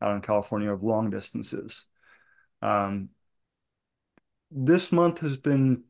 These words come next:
pretty slow for me 'cause it's winter and, you know, New England doesn't have outdoor shows. We don't have a-, any of the places that are a bit maybe three season are just closed right now.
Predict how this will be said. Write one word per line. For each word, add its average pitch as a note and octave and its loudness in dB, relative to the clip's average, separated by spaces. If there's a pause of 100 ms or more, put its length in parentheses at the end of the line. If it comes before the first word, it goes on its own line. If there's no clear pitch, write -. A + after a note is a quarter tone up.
(280)
pretty D3 -2
slow B2+ 0
for D3 -2
me D#3 -2 (140)
'cause G2 -12
it's - -14 (400)
winter B2 2
and, G#2 -2
you A2+ -6
know, G2+ -4
New G#2+ -4
England G#2+ -2
doesn't G#2+ -4
have G#2 -2
outdoor G#2 -4
shows. A#2 2 (400)
We A2 0
don't G#2+ 0
have G#2 -2 (380)
a-, - -4
any B2+ 6
of A#2+ 6
the A#2 0
places A#2 0
that A2+ 2
are A2 2
a G#2+ -2
bit A#2 -2
maybe A2 -2
three A#2+ -2
season A#2+ 0
are G2+ -2
just G#2+ -6 (400)
closed A2 -2
right C3 6
now. C3+ 0